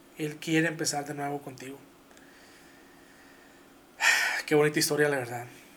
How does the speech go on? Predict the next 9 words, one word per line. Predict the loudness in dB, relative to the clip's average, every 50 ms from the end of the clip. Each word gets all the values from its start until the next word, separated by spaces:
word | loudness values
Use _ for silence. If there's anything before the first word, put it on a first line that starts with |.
| -20 -20 -20 -20 -20 -16
La | -14 -12 -8
primera | -6 -4 0 0 2
vez | 2 2 0
que | 0 2
leí, | 2 2 2 0 -2 -4 -4 -6 -8 -12 -16 -20 -20 -20 -20 -20 -20 -20 -20 -20 -20 -20 -20 -20 -20 -20 -20 -20 -20 -20 -20 -20 -20 -20 -18
eh, | -16 -14 -14 -12 -12 -14 -14 -16 -20 -20 -20 -20 -20 -20 -20 -20 -20 -20 -20 -10
rompí | -8 -8 -6 -4 -2 -2
en | 0 2
llanto, | 2 2 2 0 -2 -2 -2 -2 -4